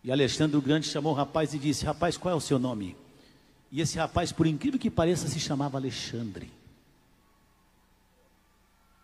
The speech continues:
E Alexandre o Grande insistiu. "Qual o seu nome?" Ele disse: "Alexandre."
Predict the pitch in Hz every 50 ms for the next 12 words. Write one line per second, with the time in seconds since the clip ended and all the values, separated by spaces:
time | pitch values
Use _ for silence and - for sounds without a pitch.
0 | _ _ _ _ _ _ _ _ _ _ _ _ _ _ _ _ _ _ _ _
1 | _ _ _ _ _ _ _ _ _ _ _ _ _ _ _ _ _ _ _ _
2 | _ _ _ - 120 120 127 123 120 - 156 147 139 143 135 120 131 147 147 143
3 | 151 135 - - 147 - - - 151 156 165 160 - - - - - - - -
4 | _ _ _ _ _ - _ _ _ _ _ _ _ _ _ - - 139 160 151
5 | - 160 156 139 143 143 143 139 131 131 120 - 139 131 131 123 - - - -
6 | - 117 110 107 92 - - -